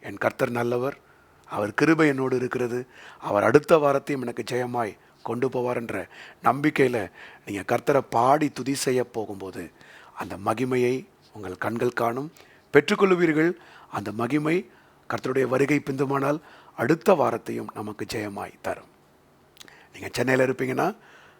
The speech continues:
ஞாயிற்றுக்கிழமை காலை கோடம்பாக்கத்துல, ட்ரஸ்ட்புரத்துல காலை ஐந்து மணி, ஏழு மணி, ஒன்பது மணி, மூன்று ஆராதனைகளும், மூன்றாவது ஆராதனை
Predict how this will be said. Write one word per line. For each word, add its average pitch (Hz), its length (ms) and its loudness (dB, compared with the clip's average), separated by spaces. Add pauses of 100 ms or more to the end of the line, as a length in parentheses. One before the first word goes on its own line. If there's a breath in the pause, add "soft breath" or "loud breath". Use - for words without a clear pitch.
(380 soft breath)
ஞாயிற்றுக்கிழமை 120 540 0
காலை 127 340 4 (120)
கோடம்பாக்கத்துல, 117 640 -2
ட்ரஸ்ட்புரத்துல 120 600 -6 (680 soft breath)
காலை 110 300 0 (220)
ஐந்து 127 200 -2
மணி, 135 240 -2 (200)
ஏழு 104 260 -4
மணி, 117 260 -6 (180)
ஒன்பது 104 360 -10
மணி, 101 240 -8
மூன்று 127 360 -4
ஆராதனைகளும், 107 580 -6 (560 soft breath)
மூன்றாவது 120 420 0
ஆராதனை 131 380 -2